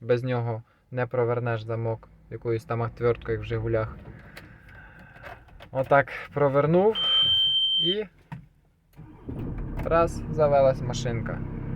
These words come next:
Ну це, як то кажуть, таке, знаєте, циганський такий ремонт на бистру руку.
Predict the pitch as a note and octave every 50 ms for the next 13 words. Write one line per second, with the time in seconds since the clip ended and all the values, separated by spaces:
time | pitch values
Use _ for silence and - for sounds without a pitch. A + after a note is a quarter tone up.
0 | - - D#3 F3 - - A3 G#3 G3 F3 - F#3 F3 - F3+ E3+ E3 D3 D#3 D3
1 | - - - - - D3 - - D#3+ D3+ C3+ B2 C3 C3 C3+ C3 - C3+ A#2+ -
2 | D3 C#3 C#3 C#3+ C#3+ C3+ - - B2+ A2 - - B2+ B2+ B2 - - B2 B2+ C3
3 | C3 C#3+ D#3+ F3 G3 F#3+ F3+ - C#3+ C#3 C3+ C3 B2 C3 C#3 C3+ - C#3 C3 C3
4 | C3+ D#3 D#3+ - - E3